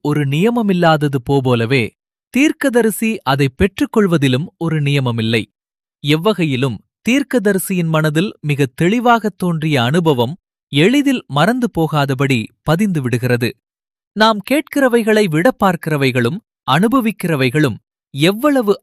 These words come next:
ஆழமாய் நமது மனத்தில் பதிந்து விடுகின்றன. அப்படியே தீர்க்கதரிசிகளுக்கு வெளிப்படுகிற செய்திகளும் அவர்கள் கண்முன் நடப்பவைகளைப் போல் கடவுள் காண்பித்ததால் அவை அவர்கள் மனத்தில் ஆழமாய் பதிந்து விடுகின்றன.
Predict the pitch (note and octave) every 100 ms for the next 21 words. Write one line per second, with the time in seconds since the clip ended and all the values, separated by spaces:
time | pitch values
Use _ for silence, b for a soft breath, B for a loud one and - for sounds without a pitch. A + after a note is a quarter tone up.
0 | C3+ F3+ A#3 F#3 C3+ A#2 G3+ _ D#3 D#3
1 | D3+ C#3 C#3+ A#3 - A#3+ G3+ - D3 G#3
2 | G3 C3 B2+ B2 A#2 B2+ A2+ - _ _
3 | _ _ _ - G#3 - C#4 G#3 E3 C3
4 | G3+ _ - B3+ D#4 - B3 A#3 A3 A3+
5 | G#3+ G3+ - D#3+ G3 B3 G3+ F3 D3 C3
6 | D3 F3 E3 B2 G#2 C3 - _ _ -
7 | G#3+ A#3 A3+ G#3 A3+ C4+ D4+ C4+ G#3+ F#3
8 | A3 A3+ G#3+ G3 F#3+ E3+ E3 E3 A3 _
9 | - G3+ C4+ C4 - D#3+ D#3+ C#3 - C3
10 | C#3+ G#2+ _ _ _ C3 C3 C3 B2+ -
11 | C3 C3+ C3 B2+ C3 A3+ - G3+ F#3 -
12 | C3 F3 A3 F3+ B2+ C3 - E3 E3 G3
13 | C#3+ B2 B2+ A#2+ B2+